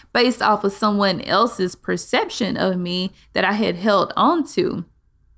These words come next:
And so that was not showing up in my life in a positive way.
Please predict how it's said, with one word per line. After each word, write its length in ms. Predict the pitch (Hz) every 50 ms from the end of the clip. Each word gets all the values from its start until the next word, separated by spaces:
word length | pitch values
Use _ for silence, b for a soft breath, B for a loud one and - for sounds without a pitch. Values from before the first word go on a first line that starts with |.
| _ _ _ _ _ _ - - -
And 240 | - 226 220 220 220
so 240 | 220 - 220 214 214
that 240 | 202 202 220 247 214
was 220 | 220 226 220 202
not 260 | 220 214 202 208 220
showing 320 | - - 226 214 208 208 202
up 160 | 196 196 -
in 80 | 190 185
my 160 | 185 175 175
life 340 | 180 180 185 185 185 190 -
in 120 | - 185
a 80 | 175 165
positive 640 | - - 202 190 190 196 180 170 175 175 170 165 170
way. 440 | 175 185 247 247 214 208 208 220